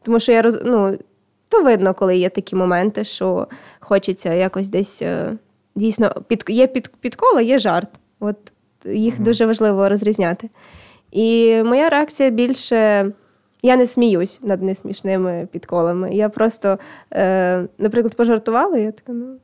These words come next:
Speaker 1: ну і що?" <laughs> Тобто цим, цим ви ламаєте стратегію того, хто вас підколов. Тобто, якщо не посміятись, і, і він потім такий здумається, "Може, дійсно не смішно було, може, дійсно перегнув або перегнула".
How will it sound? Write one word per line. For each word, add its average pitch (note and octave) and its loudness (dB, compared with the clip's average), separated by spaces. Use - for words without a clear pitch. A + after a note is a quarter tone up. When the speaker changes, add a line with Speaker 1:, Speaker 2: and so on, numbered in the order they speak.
Speaker 1:
ну A3+ -6
і A3+ -8
що?" G#3+ -2
<laughs> - -8
Тобто C4 2
цим, E4+ 4
цим F4+ 4
ви B3+ 4
ламаєте B3+ 2
стратегію B3+ 2
того, C4 2
хто A#3+ 0
вас A3+ 0
підколов. D#3+ -2
Тобто, B3+ 2
якщо B3 4
не D4+ 6
посміятись, D4 2
і, A#3+ 2
і A#3+ 4
він C#4 2
потім A#3+ 0
такий A3+ -10
здумається, A3 -4
"Може, A#3+ -2
дійсно B3 -4
не A#3 0
смішно G#3 -8
було, G#3 2
може, A#3 4
дійсно B3+ -2
перегнув A3+ 0
або G#3+ 0
перегнула". A3 0